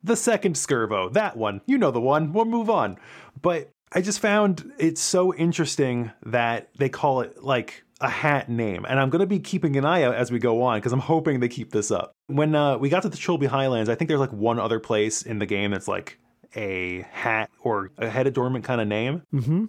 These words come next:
Speaker 1: And I was a little disappointed that it didn't keep up, 'cause, like, this is the hat game. Everything's named after hats.
Speaker 2: Yeah, that, like, in Skyward Sword, how everything is named after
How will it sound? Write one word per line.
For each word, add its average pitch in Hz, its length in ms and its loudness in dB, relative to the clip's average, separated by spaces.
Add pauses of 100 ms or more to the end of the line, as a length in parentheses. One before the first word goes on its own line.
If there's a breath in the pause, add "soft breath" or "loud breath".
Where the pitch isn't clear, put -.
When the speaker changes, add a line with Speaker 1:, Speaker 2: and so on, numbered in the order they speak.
(100)
Speaker 1:
And 156 420 2
I 151 60 2
was 151 100 0
a 202 40 -2
little 294 180 2
disappointed 226 480 -2
that 185 100 2
it 190 60 -2
didn't 185 160 0
keep 190 260 -2
up, 202 180 2
'cause, 131 220 -2
like, 143 140 2
this 143 160 0
is 170 100 -4
the 202 120 2
hat 160 420 -2
game. 123 340 0
Everything's 156 360 0
named 147 200 2
after 165 240 2
hats. - 600 -2 (560 loud breath)
Speaker 2:
Yeah, 196 400 2
that, 165 280 0
like, 170 200 2 (360)
in 165 240 4
Skyward 151 400 2
Sword, 220 240 2
how 135 160 2
everything 139 540 2
is 131 420 0 (160)
named 127 640 0
after 139 800 0